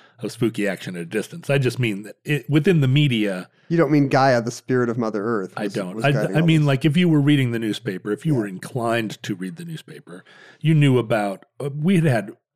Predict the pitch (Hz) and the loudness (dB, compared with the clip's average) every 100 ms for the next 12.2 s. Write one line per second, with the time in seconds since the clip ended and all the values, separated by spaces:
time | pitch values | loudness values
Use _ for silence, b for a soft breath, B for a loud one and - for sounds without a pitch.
0 | - - 190 165 - 160 160 139 139 156 | -10 0 2 2 4 2 2 0 2 4
1 | 143 - 143 135 131 120 113 - 123 117 | 2 2 -2 0 0 -2 -6 -4 -4 -4
2 | 120 165 185 233 190 180 160 175 160 151 | 0 2 4 4 4 4 6 6 4 4
3 | 156 143 127 123 147 123 117 156 139 120 | 4 2 0 0 0 0 2 2 2 2
4 | 147 123 110 98 - 143 127 110 107 107 | 2 0 0 -8 -2 2 2 0 -4 -6
5 | - 113 104 117 120 - 123 107 107 120 | -4 -4 -4 -6 -4 -2 -2 -2 -4 -4
6 | 113 104 101 92 - 120 120 - 92 - | -4 -6 -8 -10 -8 -4 -4 -6 -10 -4
7 | 143 120 107 110 - - 117 - - - | -2 -2 -4 -8 -12 -10 -10 -10 -16 -18
8 | - 170 139 120 110 98 - 147 143 127 | -4 0 0 -2 -6 -8 -2 0 2 0
9 | 117 110 104 98 95 _ _ - 127 120 | 0 -4 -6 -8 -14 _ _ -8 -2 0
10 | 120 110 - _ _ 131 - 123 117 143 | -2 -4 -14 _ _ -8 -4 -4 -2 -2
11 | 127 117 98 87 - 214 240 139 92 95 | 0 -2 -6 -8 -2 2 4 2 -2 -12
12 | 107 | -14